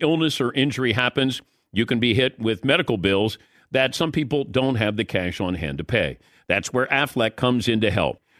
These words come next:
When you're sick or injured, bills can rack up fast. Aflac pays cash that can be put towards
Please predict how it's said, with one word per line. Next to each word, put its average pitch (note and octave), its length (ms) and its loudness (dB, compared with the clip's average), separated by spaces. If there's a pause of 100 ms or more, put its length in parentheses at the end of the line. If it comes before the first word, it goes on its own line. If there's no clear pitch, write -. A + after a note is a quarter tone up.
(120)
When A2 180 0
you're G#2+ 100 -2
sick D3+ 460 -2
or F2+ 200 -4
injured, C#3 540 0
bills C#3 260 2
can C#3 200 0
rack G2 260 2
up A2+ 180 0
fast. B2+ 380 2 (320)
Aflac A#2+ 540 -2
pays D#3 300 0
cash D3+ 500 0 (180)
that B2+ 140 -2
can D#3+ 120 0
be D#3+ 120 0
put G#3 260 -4
towards E3 400 -2